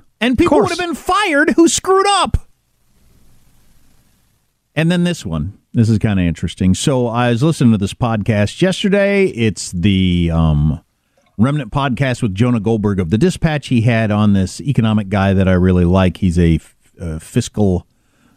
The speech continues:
Speaker 1: uh, expert at one of your think tanks. I don't remember which one. Brian R-, Riedel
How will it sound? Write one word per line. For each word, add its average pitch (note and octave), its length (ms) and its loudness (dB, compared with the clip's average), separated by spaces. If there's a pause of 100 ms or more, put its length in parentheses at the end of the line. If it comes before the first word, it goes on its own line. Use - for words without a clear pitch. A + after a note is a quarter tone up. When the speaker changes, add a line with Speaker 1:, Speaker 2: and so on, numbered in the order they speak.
(420)
Speaker 1:
uh, E2 920 -2 (100)
expert B2 460 -4
at G#2+ 160 -4
one A2+ 140 2
of G#2+ 40 2
your F#2+ 120 -2
think G2+ 240 -6
tanks. E2+ 280 -4
I G2+ 60 0
don't F#2+ 140 0
remember F#2+ 340 4
which F2+ 160 0
one. B2+ 160 2
Brian G#2 320 0
R-, F#2+ 220 -2
Riedel A2 640 0